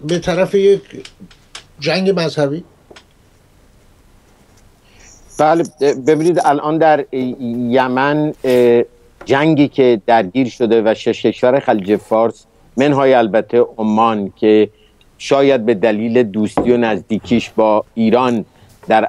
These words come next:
Speaker 2: عملیات شرکت نکرده، با اعلام پشتیبانی مصر که اعلام کرده او هم پشتیبانی نظامی می‌کنه، حوثی‌های یمن رو زیر آتش گرفتند و در واقع با عنوان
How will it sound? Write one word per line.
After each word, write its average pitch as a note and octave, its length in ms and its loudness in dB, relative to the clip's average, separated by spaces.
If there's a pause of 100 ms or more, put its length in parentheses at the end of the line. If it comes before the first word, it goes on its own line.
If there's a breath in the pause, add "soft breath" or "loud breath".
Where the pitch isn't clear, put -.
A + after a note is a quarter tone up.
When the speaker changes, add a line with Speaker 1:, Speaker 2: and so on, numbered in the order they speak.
Speaker 2:
عملیات A2 640 0
شرکت A2 520 -2
نکرده، G#2+ 680 -2 (460 loud breath)
با D3+ 440 0
اعلام B2+ 400 0
پشتیبانی A2+ 800 -2
مصر C3 840 0
که A2+ 100 -2
اعلام G#2+ 360 0
کرده A#2+ 340 0 (100)
او D#3+ 180 4
هم A2 200 -2 (380 soft breath)
پشتیبانی A2 600 0
نظامی A2 580 0
می‌کنه، A2 600 0 (500 soft breath)
حوثی‌های B2+ 520 2
یمن A#2+ 520 2
رو B2 100 2
زیر A#2 400 2 (400)
آتش A#2 400 0
گرفتند B2 680 0
و B2 380 2
در A2+ 140 2
واقع G#2 260 -2
با A#2+ 440 0
عنوان A2+ 640 -2